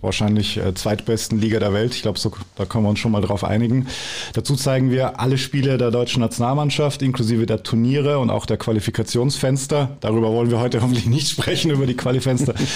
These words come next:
Die sind sehr speziell. Ähm, und ja, das ist im Basketball, ich vergesse sicher irgendwas. Vergesse ich was? Nee. Also D B B, die Turniere, ähm, da kommt ja dann auch die Heim-E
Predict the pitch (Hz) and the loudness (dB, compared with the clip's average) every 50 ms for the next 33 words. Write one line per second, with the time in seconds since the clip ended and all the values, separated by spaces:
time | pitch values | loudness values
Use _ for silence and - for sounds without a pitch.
0 | - - - - - - - 120 113 117 120 110 120 123 123 - - 123 - - | -4 -4 -4 -4 -6 -4 -2 0 0 2 2 2 2 0 0 -2 -4 -4 -2 0
1 | 131 127 131 131 120 90 - - - - - - - - - - 117 117 117 117 | 2 2 2 2 0 0 -4 -8 -16 -18 -18 -18 -18 -16 -10 -6 -2 0 0 2
2 | 117 117 120 117 113 - 117 117 120 120 120 120 120 120 117 117 113 117 - - | 2 4 4 4 2 2 2 2 2 2 2 4 4 4 4 2 2 0 -2 -6
3 | - - - - - 98 101 117 120 98 85 98 92 104 120 107 - - - - | -6 -8 -10 -10 -4 -2 0 0 2 2 2 0 0 0 0 -2 -2 -4 -4 -4
4 | - - - _ - - 107 90 - 202 214 - 131 - - 117 - 127 123 120 | -6 -8 -10 _ -2 -2 0 0 0 0 0 0 -2 -2 -4 -4 -2 0 0 0
5 | 117 110 - 98 90 104 139 143 - - 95 - 98 92 90 92 98 98 113 131 | 0 0 0 0 0 0 0 0 0 -2 0 0 2 2 2 2 2 2 2 0
6 | 127 - - 98 117 131 - 165 156 165 180 180 - - - 90 87 85 85 87 | 0 -2 -2 0 0 0 -2 -2 0 0 0 0 0 0 0 0 0 0 -2 -4
7 | - - 110 95 107 98 123 123 123 123 107 95 120 131 151 165 170 151 135 135 | -2 -2 0 0 2 2 2 2 2 2 2 2 2 2 2 2 2 2 2 0
8 | 131 135 139 123 127 139 160 165 156 160 160 160 156 156 147 - - - - - | 0 0 2 2 2 2 2 2 2 2 2 2 2 0 0 -4 -8 -18 -18 -20
9 | - - - - - _ - 107 110 113 113 107 110 110 - 131 127 135 135 147 | -20 -20 -20 -20 -18 _ -4 -2 0 2 2 2 2 0 0 0 0 2 2 2
10 | 131 127 123 120 107 113 123 123 - - 123 107 110 123 131 135 143 135 131 | 2 2 2 2 2 0 0 -2 -2 -2 0 2 2 2 2 2 2 2 2